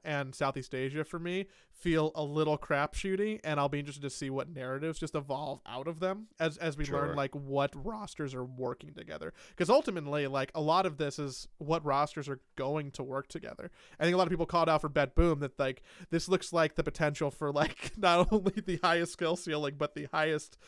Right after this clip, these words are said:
Speaker 1: uh, tilt floor <laughs> that could, that could exist. So, you know, what have you.
Speaker 2: Yeah.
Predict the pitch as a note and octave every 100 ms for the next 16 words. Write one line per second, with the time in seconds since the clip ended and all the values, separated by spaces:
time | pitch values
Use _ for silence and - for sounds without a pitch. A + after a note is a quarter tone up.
0 | - A3+ D#3 D3 - - F3+ - - E3+
1 | E3 D3+ C3+ - - _ - A3+ - -
2 | - - F#3+ F3 - F3 F3 _ - A#3+
3 | D#3 D3 D#3 C3+ C#3+ C#3+ B2+ - D3 C3
4 | C#3 C#3 C3+ C3+ _ _ _ _ _ _
5 | _ _ _ _ _ _ _ _ _ _
6 | _ - D#3 C3+ C3 B2 B2 B2+ - _
7 | _ _ _ _ F#2 E2+ E2